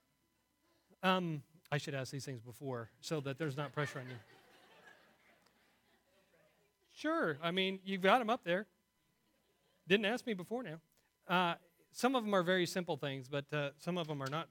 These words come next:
Oh, man, where are we gonna do now? Um, some of 'em are not very simple things, but let me, let me just read through a few of these with you. Um, uh, "I love you because you sit on the s-, swing with me."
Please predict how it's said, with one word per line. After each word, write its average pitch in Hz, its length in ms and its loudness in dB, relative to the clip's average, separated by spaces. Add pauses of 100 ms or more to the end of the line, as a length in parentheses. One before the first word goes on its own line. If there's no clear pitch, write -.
Oh, 147 200 -4
man, 139 240 -6
where 139 120 -2
are - 20 -2
we 135 80 -8
gonna 135 160 -6
do 135 120 -6
now? 135 180 -10 (280)
Um, 180 300 0
some 208 200 0
of 220 100 0
'em 180 100 2
are 175 80 6
not 180 200 4
very 170 200 4
simple 160 280 -2
things, 147 240 -4
but 165 160 -2
let 190 120 2
me, 202 240 0
let 180 120 -2
me 190 80 -2
just 170 200 -6
read 180 160 -2
through 151 200 -4
a 139 40 -4
few 165 180 -2
of 147 60 -4
these 131 200 -6
with 139 220 -8
you. 123 260 -8
Um, 151 300 -2 (760)
uh, 156 280 0
"I 160 80 4
love 208 240 6
you 240 80 -2
because 190 500 0
you 175 80 -4
sit 175 320 -2
on 160 140 -4
the 160 60 -6
s-, 190 260 -10
swing 196 320 -6
with 127 180 -12
me." 113 100 -20